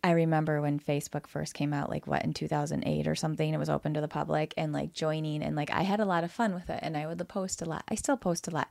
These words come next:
I still, people get, have a lot of opinions <laughs> about that, and it cracks me up. And, but anyways, I just remember one girlfriend in,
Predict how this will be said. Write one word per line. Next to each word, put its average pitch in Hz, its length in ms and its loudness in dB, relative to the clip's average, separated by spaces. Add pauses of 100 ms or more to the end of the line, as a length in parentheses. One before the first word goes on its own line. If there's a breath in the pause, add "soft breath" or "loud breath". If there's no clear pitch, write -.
I 165 80 8
still, 160 380 4 (120)
people 196 320 4
get, 190 160 6
have 185 120 2
a 175 40 6
lot 165 180 6
of 180 60 6
opinions 202 440 6
<laughs> 208 40 8
about - 260 4
that, - 220 4
and 180 120 0
it - 20 -2
cracks - 400 2
me 202 160 4
up. - 300 6
And, 175 160 2 (400 loud breath)
but 214 80 8
anyways, 196 280 8
I 175 80 6
just 170 200 0
remember 156 260 2
one 147 200 0
girlfriend 151 400 0
in, 151 300 -6